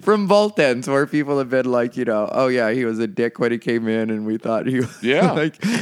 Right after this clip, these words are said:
Speaker 1: and then, yeah, from the comic being, and sometimes I've heard both sides of the same story, which is always the best when you get to actually hear separately what's,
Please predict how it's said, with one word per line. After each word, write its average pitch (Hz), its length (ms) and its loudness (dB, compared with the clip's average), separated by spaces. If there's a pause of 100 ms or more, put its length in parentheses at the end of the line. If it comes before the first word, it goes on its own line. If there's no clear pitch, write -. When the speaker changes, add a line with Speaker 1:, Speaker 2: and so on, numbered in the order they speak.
Speaker 1:
and 143 160 -2
then, 143 300 0
yeah, 135 220 4
from 131 280 -2
the 131 100 2
comic 139 580 0
being, 117 280 0
and 143 160 0
sometimes 170 540 0
I've 143 200 2
heard 139 500 0 (400)
both 139 340 2
sides 139 380 2
of 135 80 0
the 135 120 0
same 131 360 -2
story, 135 480 2
which 131 180 0
is 131 240 -2
always 131 540 4
the 117 120 0
best 101 640 -2 (220)
when 120 220 -4
you 120 80 -2
get 117 220 -2
to 131 120 -2
actually 113 480 0
hear 113 560 0 (760)
separately 113 840 0
what's, 107 400 -2